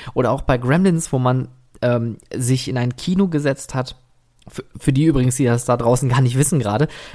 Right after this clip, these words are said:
ähm, wovon ich hier überhaupt rede. Ähm, der Moviepark war vor dem, äh, Umbau zum Moviepark die Warner Brothers Movie World. Ich glaub, das brauche ich jetzt hier nicht erläutern, das wissen die meisten. Ähm, aber an der Stelle, wo es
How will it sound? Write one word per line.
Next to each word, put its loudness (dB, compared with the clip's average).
ähm, -2
wovon -2
ich 0
hier -2
überhaupt -2
rede. 0
Ähm, 2
der 0
Moviepark 0
war 0
vor 0
dem, 2
äh, 0
Umbau 4
zum -4
Moviepark 0
die -2
Warner 0
Brothers -2
Movie -4
World. -8
Ich -16
glaub, -4
das -6
brauche -2
ich -6
jetzt -4
hier 0
nicht 0
erläutern, -2
das -2
wissen -2
die -2
meisten. -4
Ähm, 0
aber 0
an 0
der 0
Stelle, -2
wo -2
es -4